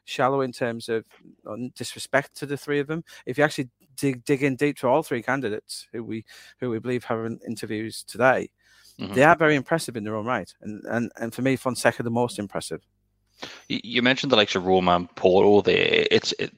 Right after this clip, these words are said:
Speaker 2: two clubs there that their, their minimum goal really is getting that European football spot
Speaker 1: Mm.
Speaker 2: as well each season. So he's used to, to, to being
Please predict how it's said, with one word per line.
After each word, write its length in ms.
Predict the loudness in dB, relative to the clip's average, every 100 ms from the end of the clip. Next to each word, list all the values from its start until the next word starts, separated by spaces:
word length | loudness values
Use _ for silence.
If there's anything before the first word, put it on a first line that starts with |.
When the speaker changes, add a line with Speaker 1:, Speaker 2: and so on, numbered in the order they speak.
| -2
Speaker 2:
two 220 | 4 4
clubs 320 | 6 6 6
there 180 | 6 6
that 420 | 6 4 4 -6 -16 -18 -20 _ _ -10
their, 280 | 2 4
their 260 | 6 6 4
minimum 380 | 4 2 0 -2
goal 240 | 2 2
really 220 | 0 -2
is 180 | -2 -2
getting 180 | -2 -2
that 140 | -2
European 400 | -4 -6 -6 -10
football 360 | -6 -6 4 4
spot 280 | 4 -2 -2 -6
Speaker 1:
Mm. 180 | -4 -2
Speaker 2:
as 180 | -2 2
well 280 | 6 6 6 -4
each 200 | -4 -2
season. 440 | 2 2 2 -4 -8 -16 -14 -4
So 420 | 4 8 8 6 0 -10 -8 2
he's 220 | 2 4
used 220 | 2 6
to, 180 | 6 6
to, 180 | 4 -2
to 200 | 0 0
being 280 | 0 0